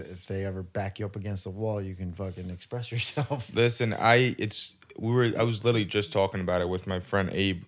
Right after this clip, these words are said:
Speaker 2: yesterday on the phone about the Second Amendment.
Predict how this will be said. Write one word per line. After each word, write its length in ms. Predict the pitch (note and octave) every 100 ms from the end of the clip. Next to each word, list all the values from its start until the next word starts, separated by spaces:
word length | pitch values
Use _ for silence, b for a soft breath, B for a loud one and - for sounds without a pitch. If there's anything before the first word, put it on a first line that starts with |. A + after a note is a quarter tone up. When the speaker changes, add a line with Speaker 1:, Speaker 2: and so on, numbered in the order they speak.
| _ _
Speaker 2:
yesterday 640 | F#2 A#2 B2+ - G2+ G2 F#2
on 100 | F#2
the 80 | F2+
phone 340 | F#2+ F2+ F2 _ b b b -
about 260 | E2+ F#2 F2
the 80 |
Second 340 | F#2 G2+ F#2 F#2
Amendment. 400 | F2+ E2+ E2